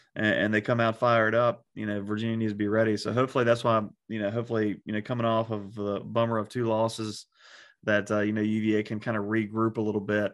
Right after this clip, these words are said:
and then come back in focused and ready to play to finish off the regular season the right way and then, and then, uh,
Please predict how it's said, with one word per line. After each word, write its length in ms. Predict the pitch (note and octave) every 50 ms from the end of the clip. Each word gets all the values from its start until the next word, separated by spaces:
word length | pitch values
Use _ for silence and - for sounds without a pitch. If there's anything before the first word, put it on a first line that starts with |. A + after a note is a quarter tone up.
| _ _ _
and 160 | G#2+ G#2 G#2
then 140 | G#2 G2+ G#2
come 200 | G2+ - A2 G#2+
back 300 | G#2 G2+ G#2 G#2 G#2 -
in 320 | G#2+ G#2 G2+ G#2 G2+ G2 F#2+ _ _ _
focused 420 | - - A2+ A2 G#2 A2 G2+ - -
and 100 | G#2+ G#2+
ready 160 | G#2 G2+ G2
to 60 | F#2+ F#2+
play 480 | - A2 A2 G#2+ G#2 G2+ G2 G2+ G2+ _ _ _
to 80 | -
finish 340 | G#2+ - C#3+ B2+ A#2 A#2+ -
off 160 | B2 A#2 A2
the 80 | G#2 A2
regular 260 | A2 A2 G#2 G#2+ G#2
season 340 | G#2+ - B2 A#2 G#2+ G#2+ G#2
the 100 | G#2 G#2
right 200 | G#2 G#2 G2+ -
way 320 | - G2+ G#2 G#2 G2+ G2+
and 120 | G2 G2 G2
then, 260 | F#2+ F#2+ F#2 F#2 F2 -
and 100 | - G2+ G2
then, 180 | F#2+ F#2+ F#2 F#2
uh, 240 | F#2 F2+ F2 F2